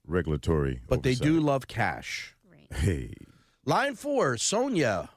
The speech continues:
Speaker 2: welcome to Court Radio. <sighs> How are you, Sonia?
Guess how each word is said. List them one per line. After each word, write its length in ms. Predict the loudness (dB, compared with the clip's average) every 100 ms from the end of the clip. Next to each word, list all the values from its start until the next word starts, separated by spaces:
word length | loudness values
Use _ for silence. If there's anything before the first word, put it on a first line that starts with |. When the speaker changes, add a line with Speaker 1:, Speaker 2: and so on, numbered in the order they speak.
| -4
Speaker 2:
welcome 340 | -4 -2 -2
to 80 | -2
Court 280 | 2 2 2
Radio. 600 | 2 2 2 4 2 -2
<sighs> 40 | -10 -8 -6 -6 -4
How 180 | 0 2
are 160 | 2 0
you, 140 | -2
Sonia? 540 | -4 -2 0 0 -2